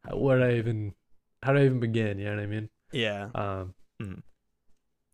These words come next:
Speaker 2: Oh,
Speaker 1: yeah,
Speaker 2: yeah, I mean,
Speaker 1: definitely
Speaker 2: I, that's,
Speaker 1: looks
Speaker 2: that's
Speaker 1: great.
Speaker 2: hype. That's a reason to get hype for it. Um, I'm just excited to, to go adventuring. Um, I'm excited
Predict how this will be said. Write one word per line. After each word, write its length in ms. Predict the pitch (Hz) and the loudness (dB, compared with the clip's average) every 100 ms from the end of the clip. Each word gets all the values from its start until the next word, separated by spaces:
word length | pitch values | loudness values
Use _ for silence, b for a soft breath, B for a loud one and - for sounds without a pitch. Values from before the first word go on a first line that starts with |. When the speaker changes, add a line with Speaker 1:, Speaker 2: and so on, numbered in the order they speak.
| - | 0
Speaker 2:
Oh, 80 | 139 | 6
Speaker 1:
yeah, 280 | 147 180 139 | 8 8 8
Speaker 2:
yeah, 60 | 131 | 6
I 40 | |
mean, 180 | 147 139 | 6 4
Speaker 1:
definitely 140 | 110 120 | 4 0
Speaker 2:
I, 40 | |
that's, 280 | 120 135 123 | 2 2 2
Speaker 1:
looks 140 | 110 - | 0 0
Speaker 2:
that's 220 | 123 120 | 0 2
Speaker 1:
great. 40 | |
Speaker 2:
hype. 280 | 117 117 - | 0 -2 -2
That's 180 | 120 123 | -4 -2
a 60 | |
reason 240 | 117 117 117 | -2 -2 -2
to 60 | |
get 120 | 113 113 | -4 -4
hype 200 | 110 107 | -4 -6
for 300 | - 117 113 | -4 0 0
it. 220 | 113 - _ 123 | -2 -4 _ -8
Um, 420 | 113 110 110 117 - _ _ _ - | -6 -6 -8 -14 -20 _ _ _ -2
I'm 140 | 131 | -2
just 140 | 131 131 | 0 -2
excited 400 | - 127 123 - | 2 2 0 0
to, 520 | 120 117 113 110 76 - | 2 2 2 0 -4 -6
to 180 | 117 | -4
go 280 | 117 113 113 | 0 0 2
adventuring. 920 | 113 120 120 - 139 139 143 156 - | 0 -2 -4 -2 -2 0 -2 -4 -4
Um, 460 | 120 110 110 110 104 | -2 0 0 -2 -4
I'm 100 | 113 | -6
excited 580 | 110 - 113 110 110 | -4 -2 0 0 -2